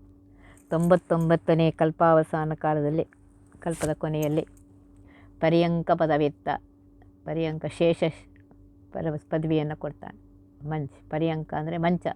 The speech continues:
ಮಂಚ ರೂಪವಾಗಿರುವಂತಹ ಶೇಷ ಪದವಿಯನ್ನು ಕೊಡ್ತಾನೆ. ವಂದಿಸದ ವೃಂದಾರಕರ ಸದ್ವೃಂದಕ್ಕೆ ದೈತ್ಯ ರೂಪಟಳದಿಂದ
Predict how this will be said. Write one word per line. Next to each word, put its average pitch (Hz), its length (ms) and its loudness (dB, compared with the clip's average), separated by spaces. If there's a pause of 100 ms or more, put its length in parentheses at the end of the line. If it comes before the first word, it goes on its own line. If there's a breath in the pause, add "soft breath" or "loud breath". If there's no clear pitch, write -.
(300)
ಮಂಚ 180 240 -6
ರೂಪವಾಗಿರುವಂತಹ 151 960 -2 (680 loud breath)
ಶೇಷ 214 320 6
ಪದವಿಯನ್ನು 156 680 -4
ಕೊಡ್ತಾನೆ. - 380 -14 (1000 loud breath)
ವಂದಿಸದ 180 640 4
ವೃಂದಾರಕರ 170 880 4
ಸದ್ವೃಂದಕ್ಕೆ 165 1120 -2 (800 soft breath)
ದೈತ್ಯ 170 420 4
ರೂಪಟಳದಿಂದ 165 800 0